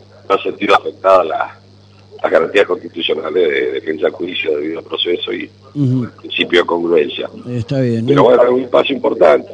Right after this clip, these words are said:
Speaker 1: un
Speaker 2: Ujú.
Speaker 1: paso muy bien fundado,
Speaker 2: Ujú.
Speaker 1: muy bien fundado por el tribunal,
Speaker 2: Ajá.
Speaker 1: este, y a la par, bueno, un avance, porque
Speaker 2: Ujú.
Speaker 1: también se reconocen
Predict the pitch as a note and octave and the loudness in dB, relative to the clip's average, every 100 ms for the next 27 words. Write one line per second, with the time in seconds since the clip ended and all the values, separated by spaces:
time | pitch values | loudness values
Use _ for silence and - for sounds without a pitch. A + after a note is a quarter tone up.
0 | - D3+ C#3+ D3+ F#2+ F#2 F2 E2 E2 F#2+ | -4 0 2 0 -2 -4 -4 -8 -8 -2
1 | A#2 A#2 G#2 G2+ G#2+ B2+ B2 C3 - - | 0 0 -2 -4 -4 -2 0 -4 -6 -8
2 | D3 C3 C3 G2+ F#2+ - G#2 G2+ F2+ F2 | -2 2 2 2 -2 -4 2 2 2 -4
3 | - F#2 G2+ A#2 B2+ - - - B2 A#2+ | -4 -6 -2 -2 -2 -12 -20 -6 -2 0
4 | A2+ - - E2+ E2+ E2+ - - F2 D#2+ | -2 -8 -6 2 4 4 -2 -4 0 2
5 | D#2 D#2 D#2+ E2 D#2 B2 D#3+ E3 - - | 2 2 0 0 2 2 4 4 2 0
6 | D3+ C#3+ - - - E2 C#3 A#2+ B2 A#2+ | 2 2 -2 -16 -10 -8 -4 -2 -2 -4
7 | - - - - C#2+ E2+ - E2+ E2 F2 | -12 -20 -18 -12 -6 -6 -6 -8 -6 0
8 | F#2 E2+ D#2+ | 0 0 -2